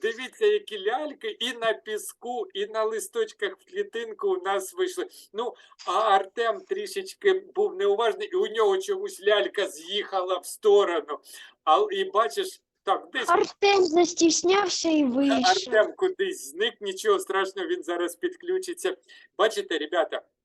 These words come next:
Speaker 1: е, чому я з вами, е, проводжу такі, е, е, графічні диктанти? Тому що ми з вами вчимося бути уважним.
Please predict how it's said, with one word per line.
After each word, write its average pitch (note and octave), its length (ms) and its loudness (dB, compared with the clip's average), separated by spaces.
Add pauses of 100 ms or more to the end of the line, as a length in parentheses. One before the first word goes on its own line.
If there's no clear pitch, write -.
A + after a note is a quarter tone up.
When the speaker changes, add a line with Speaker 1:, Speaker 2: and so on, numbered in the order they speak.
(460)
Speaker 1:
е, C#3 60 -4
чому F3 420 -4
я F3 180 0
з C#3 60 -10
вами, E3 240 2 (260)
е, - 520 -8
проводжу D#3+ 520 -4
такі, D#3+ 520 -4
е, D#3+ 100 -2
е, D#3+ 800 -2 (800)
графічні E3+ 600 -6
диктанти? D3 680 0
Тому F3+ 360 -6
що F#3 400 0
ми G#3+ 320 -4
з D#3+ 220 -16
вами E3+ 440 0
вчимося F3 920 0
бути - 480 -2
уважним. D#4+ 720 4